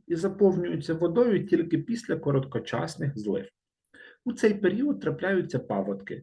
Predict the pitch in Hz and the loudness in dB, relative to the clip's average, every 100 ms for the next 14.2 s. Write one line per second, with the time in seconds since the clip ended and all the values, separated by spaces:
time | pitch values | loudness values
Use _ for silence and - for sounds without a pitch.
0 | _ - 117 117 113 - 101 - 165 - | _ -8 -4 -4 -4 -4 -4 -2 -2 -4
1 | _ 135 190 170 160 165 151 226 - 156 | _ -2 0 2 0 2 0 0 -4 0
2 | 165 190 196 185 - 165 135 117 160 - | 0 2 0 0 -2 -2 0 2 0 -2
3 | 123 107 95 98 101 101 92 82 - - | -4 -2 -4 -4 -6 -8 -6 -6 -8 -18
4 | - _ - - - - 220 214 208 196 | -20 _ -20 -20 -12 2 6 8 8 6
5 | 190 - 147 - 156 139 - 139 90 85 | 4 4 2 2 0 0 2 2 2 -2
6 | - _ 120 135 131 131 143 190 196 - | -8 _ 2 6 6 4 -2 -2 -2 -4
7 | - - 101 101 127 135 98 98 92 90 | -4 -2 2 4 6 4 2 -2 -4 -4
8 | 90 98 - 90 80 - - _ _ _ | -4 -6 -6 -4 -2 -6 -10 _ _ _
9 | _ _ _ _ _ _ _ _ _ _ | _ _ _ _ _ _ _ _ _ _
10 | _ _ _ _ _ _ 156 - - _ | _ _ _ _ _ _ -14 -14 -16 _
11 | _ _ _ _ _ _ _ _ _ _ | _ _ _ _ _ _ _ _ _ _
12 | - 160 - _ 202 190 240 208 - - | -4 -4 -4 _ 2 4 4 6 4 2
13 | 180 214 202 160 139 143 139 117 202 - | 2 4 8 6 6 6 6 4 0 -2
14 | 165 147 | -4 -6